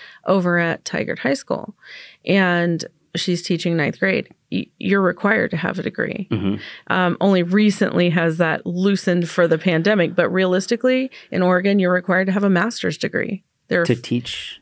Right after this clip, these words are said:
Speaker 1: To teach high school.
Speaker 2: Huh.
Speaker 1: Correct.
Speaker 2: Uh, junior high and elementary?
Speaker 1: Yes.
Speaker 2: You have to have a master's
Speaker 1: Correct.
Speaker 2: to teach kids.
Speaker 1: Yes. Which
Speaker 2: That
Speaker 1: I agree with.
Speaker 2: I, I agree with that too,
Speaker 1: <laughs>
Speaker 2: but they should pay teachers more.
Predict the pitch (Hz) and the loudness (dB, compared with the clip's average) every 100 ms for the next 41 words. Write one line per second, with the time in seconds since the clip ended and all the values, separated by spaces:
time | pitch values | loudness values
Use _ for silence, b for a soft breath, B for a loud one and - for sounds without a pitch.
0 | - 190 208 170 185 175 - - - _ | -4 -2 0 0 -2 -4 -8 -10 -10 _
1 | - 135 - - 180 - - - - - | -6 -6 -6 -2 -2 -4 -12 -12 -6 -6
2 | 139 127 123 120 110 110 110 110 - 110 | -6 -2 2 2 4 4 4 2 2 0
3 | 117 123 208 - 170 - - - _ _ | 2 2 0 0 -4 -6 -8 -18 _ _
4 | _ 110 110 - 107 113 110 113 107 - | _ -6 -4 -2 0 2 2 0 -2 -4
5 | 85 - - 175 160 - - - - 87 | -4 -2 -2 0 0 -2 -6 -8 -4 -4
6 | - - - - - - - _ 170 202 | -4 -8 -6 -6 -6 -20 -20 _ -2 2
7 | - 220 466 415 392 427 302 - - - | 2 4 2 2 4 4 4 2 -2 -2
8 | 240 220 202 190 196 170 156 - 277 247 | 2 4 4 4 4 4 2 0 2 4
9 | 123 110 147 156 143 131 - 147 208 226 | 4 4 2 2 0 0 0 0 0 0
10 | - 78 62 | -2 -2 -6